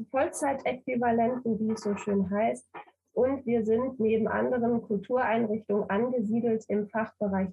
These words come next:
Bildung, zu dem auch die Schulen gehören. Und dadurch ergeben sich auch schon immer ganz schöne Synergieeffekte.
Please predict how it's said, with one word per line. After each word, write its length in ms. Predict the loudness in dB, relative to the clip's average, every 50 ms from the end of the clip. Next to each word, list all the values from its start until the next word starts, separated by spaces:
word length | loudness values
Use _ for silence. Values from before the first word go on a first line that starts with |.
| -4 -2
Bildung, 600 | 0 2 4 4 2 2 0 -2 -2 -4 -6 -6
zu 160 | -4 -2 0
dem 400 | 0 2 2 2 2 2 0 -2 -2
auch 180 | -2 -2 -2 -2
die 140 | -2 -4 -4
Schulen 480 | -2 -2 0 2 2 2 2 2 2
gehören. 560 | 2 0 0 0 0 0 0 0 -2 -4 -6 -8 _ _ _ _ _ _ -4
Und 160 | -2 -2 0
dadurch 380 | 2 2 2 2 2 0 -2 -2 -2
ergeben 420 | -2 0 0 0 0 0 0 0
sich 240 | 0 -2 -2 -2 -2
auch 140 | -2 0 0
schon 180 | 0 -2 -2 0
immer 260 | 0 0 0 0 0
ganz 280 | 0 0 0 0 0 -2
schöne 380 | -2 0 2 2 2 2 2
Synergieeffekte. 1200 | 2 2 2 2 2 0 0 0 0 0 0 -2 -4 -4 -6 -6 -6 -8 -8 -6 -6 -6 -8 -10